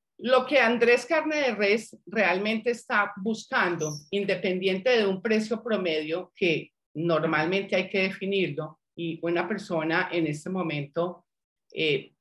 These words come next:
paga más o menos por una comida cuarenta y cinco mil pesos y por un licor cincuenta mil.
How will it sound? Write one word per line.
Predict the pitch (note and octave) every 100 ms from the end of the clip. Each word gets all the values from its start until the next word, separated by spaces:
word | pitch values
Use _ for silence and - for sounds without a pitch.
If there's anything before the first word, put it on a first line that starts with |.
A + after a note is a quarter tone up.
| _
paga | - G3+ F#3+
más | F3+ F3+ F#3+
o |
menos | F#3+ F3+ F3+ -
por | F3
una | D3+ D3+ -
comida | F3 D#3 C3+ D3+
cuarenta | F3+ E3 D#3+ D3
y |
cinco | D3 D3+ D3 C#3
mil | C#3+ C3
pesos | D#3+ E3+ F#3 F3+
y | F3
por | - D3+
un | D3+ D3+ D3+
licor | E3 - E3+ D#3+
cincuenta | - F3+ E3+ E3 D#3 C#3
mil. | F3 F3+ C#3+